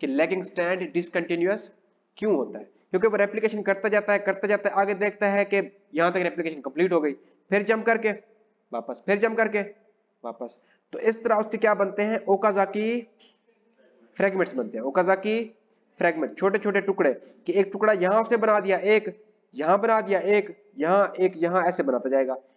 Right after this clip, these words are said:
ये टुकड़े क्या कहलाते हैं? ओकाजाकी fragments। अब यहां पर replication कैसे होती है? lagging स्ट्रैंड में basically replication होती कैसे है, वो भी देख लेते हैं कैसे होती है। देखें, अब ये वाला strand five prime to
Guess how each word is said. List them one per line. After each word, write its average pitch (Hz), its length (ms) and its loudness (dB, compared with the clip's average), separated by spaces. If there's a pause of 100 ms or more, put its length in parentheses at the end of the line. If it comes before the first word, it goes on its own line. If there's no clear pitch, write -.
(140)
ये 175 120 6
टुकड़े 202 240 0
क्या 208 100 2
कहलाते 196 300 2
हैं? 185 60 2
ओकाजाकी 180 640 2 (800)
fragments। 117 360 -12 (460)
अब 208 460 -2
यहां 226 320 0
पर 262 200 -6
replication 202 440 -4
कैसे 127 240 -4
होती - 200 -16
है? - 120 -20 (520)
lagging 175 340 0
स्ट्रैंड 185 260 2
में 170 80 -2
basically 165 300 -4
replication 160 500 -4 (380)
होती 120 180 -10
कैसे 123 240 -8
है, 113 80 -14 (120)
वो 113 60 -12
भी 110 100 -14
देख 135 200 -8
लेते 156 200 -8
हैं 147 80 -12 (1040)
कैसे 185 200 2
होती 123 200 -4
है। 110 120 -12 (480)
देखें, 151 240 2 (480)
अब 156 120 2
ये 151 200 6
वाला 233 180 4
strand 226 300 2
five 208 260 2
prime 208 260 2
to 214 200 4